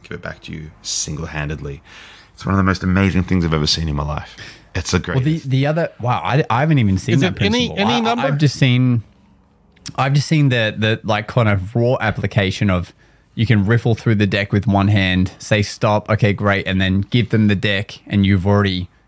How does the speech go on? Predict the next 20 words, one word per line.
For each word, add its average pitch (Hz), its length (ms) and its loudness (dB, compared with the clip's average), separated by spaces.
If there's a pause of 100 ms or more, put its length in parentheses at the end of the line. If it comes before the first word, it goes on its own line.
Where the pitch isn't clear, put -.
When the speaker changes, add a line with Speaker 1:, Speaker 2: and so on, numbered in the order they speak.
(420)
Speaker 2:
got 110 160 2
it 95 40 0
ready 98 280 0
to 90 80 -2
go 90 300 2
to 87 80 -4
come 98 180 -2
out 92 140 2
of 87 60 0
your 85 80 -2
wallet. 87 340 -4
That's, 117 260 -2
like, 104 220 -2
the 101 80 2
basic, 101 640 -2 (960)
I 107 80 0
guess, 104 180 2
the 92 120 0
basic 101 460 -2
application 98 720 -2